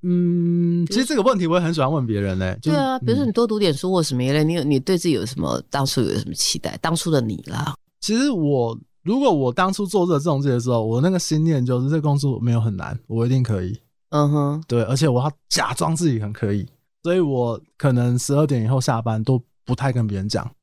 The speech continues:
Speaker 1: 然后说：“哇，君远你怎么？”让我一开始运气很好，我在两个月之后成交，我就连续一直成交，我就没有挂单过。然后大家说：“哇，君远你这是，哦，中介天才。”
Speaker 2: 天赋异禀，
Speaker 1: <laughs> 对不对？
Speaker 2: 练武奇才哈。
Speaker 1: 但是，而且中介圈很容易就是大家会说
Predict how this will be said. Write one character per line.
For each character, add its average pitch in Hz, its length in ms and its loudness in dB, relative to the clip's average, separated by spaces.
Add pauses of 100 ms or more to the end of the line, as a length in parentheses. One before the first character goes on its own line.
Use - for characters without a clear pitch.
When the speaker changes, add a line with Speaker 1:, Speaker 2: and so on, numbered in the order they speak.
(120)
Speaker 1:
然 165 120 0
后 196 60 0
说 226 120 2
：“哇， 240 200 0
君 233 180 -2
远 226 100 2
你 208 100 2
怎 196 140 -2
么？” 160 180 0 (240)
让 233 160 2
我 147 80 2
一 160 40 2
开 170 120 0
始 151 60 -2
运 151 40 0
气 147 120 0
很 113 120 0
好， 113 200 -2
我 101 100 -4
在 127 420 0
两 120 180 0
个 113 100 0
月 135 120 4
之 120 80 0
后 117 60 2
成 104 240 -2
交， 107 180 2
我 101 140 2
就 107 240 0
连 107 220 2
续 120 180 0
一 127 100 0
直 110 120 2
成 101 180 -2
交， 92 140 0
我 104 60 -2
就 123 100 2
没 120 80 4
有 101 80 0
挂 107 180 -2
单 98 180 -2
过。 107 240 0 (200)
然 139 120 0
后 185 180 0 (100)
大 180 160 6
家 185 60 0
说 190 120 -4
：“哇， 247 240 4
君 262 160 -2
远 240 140 6
你 - 20 4
这 214 80 0
是， 240 280 2 (160)
哦， 240 140 0
中 254 160 2
介 240 140 0
天 226 200 2
才。” 156 220 2 (320)
Speaker 2:
天 349 220 2
赋 370 160 0
异 339 160 2
禀， 185 280 -2
Speaker 1:
<laughs> 123 40 -14
对 170 100 -4
不 175 60 -2
对？ 180 100 0
Speaker 2:
练 - 140 2
武 165 100 -4
奇 180 160 -4
才 143 240 -2
哈。 143 160 -6
Speaker 1:
但 240 140 2
是， 233 340 0 (100)
而 202 120 0
且 220 120 0
中 196 200 0
介 196 100 2
圈 170 220 0
很 147 100 0
容 120 220 0
易 135 80 2
就 123 140 -2
是 127 100 2
大 123 140 -2
家 120 120 2
会 117 120 2
说 117 120 -2